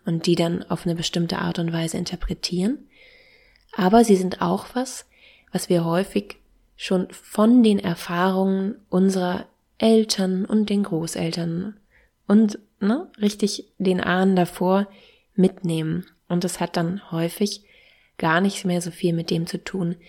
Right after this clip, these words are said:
in welcher Situation wir uns in unserem Leben eigentlich befinden,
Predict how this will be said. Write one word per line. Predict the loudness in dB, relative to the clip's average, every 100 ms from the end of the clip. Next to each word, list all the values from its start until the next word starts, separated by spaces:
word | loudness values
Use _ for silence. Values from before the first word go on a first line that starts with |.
| -20 _ _ _ _ _ -2
in | 0
welcher | 2 2 0
Situation | 0 -2 -4 -4 -4 -2
wir | 0 2 2 0
uns | -4 -4
in | 0
unserem | 4 6 8
Leben | 8 8 6
eigentlich | 2 0 0 0 -4 -4
befinden, | -4 0 2 2 -2 -8